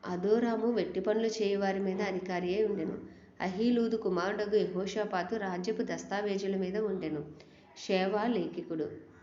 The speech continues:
సాదోకును అబ్యాతారును యాజకులు, యాయీరీయుడగు ఈరా దావీదునకు సభాముఖ్యుడు. ఆమేన్. దేవుడే పరిశుద్ధ వాక్యం మన వినికిడిలో దీవించునుగాక.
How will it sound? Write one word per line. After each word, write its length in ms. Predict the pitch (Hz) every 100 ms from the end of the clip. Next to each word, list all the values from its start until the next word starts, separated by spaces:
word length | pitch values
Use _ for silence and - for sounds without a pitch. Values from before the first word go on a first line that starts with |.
| - - - - - - - - - - - - - - - - - _ -
సాదోకును 680 | 226 185 185 226 233 233
అబ్యాతారును 800 | 247 175 175 196 208 214 196 196
యాజకులు, 600 | 240 180 160 160 160 160 - - - - -
యాయీరీయుడగు 920 | 180 180 220 247 240 226 220 208 202
ఈరా 420 | 233 190 190 185
దావీదునకు 920 | 214 202 175 165 202 202 190 180 214 262
సభాముఖ్యుడు. 880 | - 175 180 196 190 - - 147 123 - - - - - - - - 185
ఆమేన్. 440 | 170 170 170 165
దేవుడే 320 | 170 175 180 185
పరిశుద్ధ 460 | 180 170 - 170
వాక్యం 420 | 175 165 165 180
మన 140 | 196 190
వినికిడిలో 540 | 170 160 170 165 180
దీవించునుగాక. 1000 | 190 175 165 160 165 165 160 151 151 -